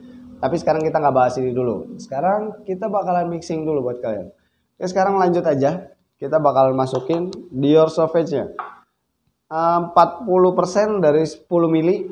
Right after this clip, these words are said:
berarti kita bakal masukin empat mili ya totalnya. Ini saya bakalan bikin satu banding tiga atau tujuh puluh lima persen sama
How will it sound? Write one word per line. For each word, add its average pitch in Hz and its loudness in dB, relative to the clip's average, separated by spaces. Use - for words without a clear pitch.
berarti 156 0
kita 175 2
bakal 139 2
masukin 175 -4
empat 156 0
mili 185 6
ya 127 4
totalnya. 127 0
Ini 185 -2
saya 160 -4
bakalan 135 0
bikin 165 -6
satu 135 -6
banding 123 -4
tiga 113 -4
atau 143 -6
tujuh 120 -6
puluh 120 -6
lima 113 -6
persen 160 -8
sama - -2